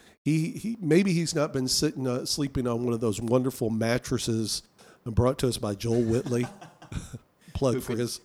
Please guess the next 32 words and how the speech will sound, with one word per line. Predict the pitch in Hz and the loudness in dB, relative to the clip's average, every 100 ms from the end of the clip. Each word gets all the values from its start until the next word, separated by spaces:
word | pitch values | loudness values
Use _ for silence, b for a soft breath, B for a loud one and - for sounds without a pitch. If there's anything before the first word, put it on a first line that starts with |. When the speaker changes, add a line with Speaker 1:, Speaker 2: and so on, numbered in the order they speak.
| - | -2
Speaker 2:
who | 120 | -2
could | 117 | -2
not | 110 107 110 | -4 -2 2
be | 110 | 4
with | 107 107 | 4 0
us | 104 104 | -2 2
Speaker 1:
who | 160 | 4
Speaker 2:
for, | 117 | 6
Speaker 1:
could | 107 | 6
not | 156 147 | 2 2
be | 143 | 4
Speaker 2:
for | 127 | 6
Speaker 1:
with | 139 | 6
Speaker 2:
untold | 127 127 110 | 6 6 6
reasons. | 110 110 110 107 | 6 4 0 -4
Speaker 1:
For | 139 | -4
untold | 156 143 135 143 127 113 | -2 -2 -2 -4 -4 -4
reasons. | 120 110 117 92 90 - - - | -6 -6 -6 -8 -8 -10 -12 -2
But | 139 151 | 2 2
you'll | 143 143 | 2 2
see | - - 202 | 2 0 0
here, | 165 147 135 123 - B B B - | 0 2 2 0 -6 B B B -6
uh, | 123 120 | -2 0
the | 113 127 127 | 0 0 0
idea | 131 117 117 123 113 | 0 -2 -2 0 0
that | 98 113 120 - | 0 -4 -4 -10
he | - 160 175 | -8 -4 -2
then | 151 143 113 | 2 0 2
has | 117 - | -4 -4
to | 107 | -6
get | 120 110 | -4 -2
up | 117 107 - | -4 -6 -8